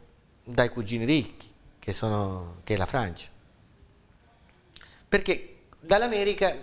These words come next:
l'America ha, ha non una uniformità, ci sono, oh, prestazioni mediche che non, eh, vediamo neanche nei posti più marginali d'Italia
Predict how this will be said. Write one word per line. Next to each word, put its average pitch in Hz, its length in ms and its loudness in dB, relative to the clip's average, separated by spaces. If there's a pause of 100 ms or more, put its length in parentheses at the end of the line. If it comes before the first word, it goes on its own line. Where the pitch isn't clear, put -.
(160)
l'America 170 640 2
ha, 151 400 0
ha 127 420 -2 (140)
non 160 540 2
una 143 340 0
uniformità, 120 840 -2 (440)
ci - 120 -2
sono, 170 360 4
oh, 131 480 2
prestazioni 170 640 2
mediche 131 640 0 (680)
che 165 140 2
non, 156 500 2
eh, 127 500 2
vediamo 151 460 2
neanche 151 480 0
nei 131 160 0
posti 147 320 0
più 120 180 0
marginali 120 600 0
d'Italia 101 580 -4